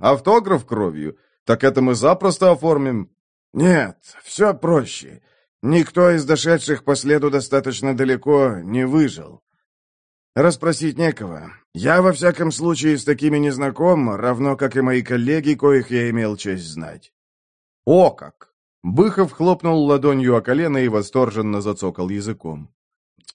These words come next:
«Класс! Просто класс! Иди туда не знаю куда. Всегда мечтал угодить на место Федота Стрельца, удалого молодца. Чёрт!» «И что, их всех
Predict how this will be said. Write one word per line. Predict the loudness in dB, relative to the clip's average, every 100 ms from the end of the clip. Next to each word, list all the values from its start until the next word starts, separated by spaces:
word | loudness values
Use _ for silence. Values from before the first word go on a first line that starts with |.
| _ -20 -20 -18 -18 -16 -18 -18 _
«Класс! | 0 4 6 6 4 2 -6 -8 0
Просто | 4 4 2 0 -2
класс! | 0 -2 -2 -8 -16 _ _ 2
Иди | 2 4
туда | 2 4 4
не | 4
знаю | 2 4 4
куда. | 2 2 2 0 -4 _
Всегда | -8 -2 0 2 2
мечтал | 2 -2 0 2 2
угодить | 2 0 0 0
на | 0
место | -2 -2 -2
Федота | 0 0 0 -2
Стрельца, | -4 -6 0 4 4
удалого | 4 2 2 2 0
молодца. | 0 -2 -4 -10 -12 -12 -16 _
Чёрт!» | -10 -8 -8 -10 -10 -12 -18 _ _ _ _ _ _ _ _ _ _ _ _ _ 2
«И | 2
что, | 2 0 0 0 -8 _ -2
их | 0 0
всех | -6 0 2 0